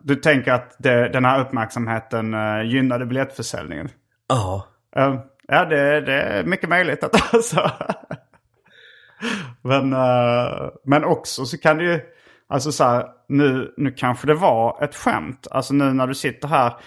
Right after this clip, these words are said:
Speaker 1: du har ju både antytt lite att du blev lite arg på riktigt
Speaker 2: Ja.
Speaker 1: och att, eh, delvis att det var ett skämt kanske. Det, det känns som det väger lite fram och tillbaks där.
Speaker 2: Ja, det står och väger lite
Speaker 1: Eh,
Speaker 2: där.
Speaker 1: för att det kan ju också framstå som att du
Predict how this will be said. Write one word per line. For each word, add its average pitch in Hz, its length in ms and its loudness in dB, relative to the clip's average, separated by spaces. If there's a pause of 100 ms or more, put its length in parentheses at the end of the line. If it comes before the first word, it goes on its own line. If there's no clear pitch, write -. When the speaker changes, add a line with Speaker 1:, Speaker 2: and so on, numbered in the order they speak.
(140)
Speaker 1:
du 139 100 -4
har 143 120 2
ju 143 140 2
både 165 540 2
antytt 190 420 0
lite 131 300 -2
att - 220 -6
du 120 140 -6
blev 107 440 -2
lite 104 220 -4
arg 107 240 0
på 113 140 -12
riktigt - 680 -6 (460)
Speaker 2:
Ja. 147 240 2
Speaker 1:
och - 280 -6 (160)
att, - 300 -2 (260)
eh, 107 920 -4 (960)
delvis 135 720 0
att - 140 -10
det - 60 -12
var 110 100 -4
ett 107 80 -6
skämt 120 500 -4
kanske. - 300 -16 (220)
Det, 143 160 4
det 147 140 -4
känns 151 220 0
som 147 100 -8
det 143 60 -2
väger 135 440 2
lite 185 220 -6
fram 143 240 -2
och 135 80 -6
tillbaks 127 400 -2
där. - 200 -6 (420)
Speaker 2:
Ja, 117 300 -4
det 123 80 -8
står 131 260 -10
och 135 140 -8
väger 147 260 -10
lite 123 140 -2
Speaker 1:
Eh, 117 100 2
Speaker 2:
där. 113 140 -2
Speaker 1:
för 92 120 2
att 139 80 -2
det 151 60 -4
kan 147 260 2
ju 160 60 0
också 160 220 -2
framstå 139 500 0
som 117 240 -6
att 113 160 -6
du 110 300 -2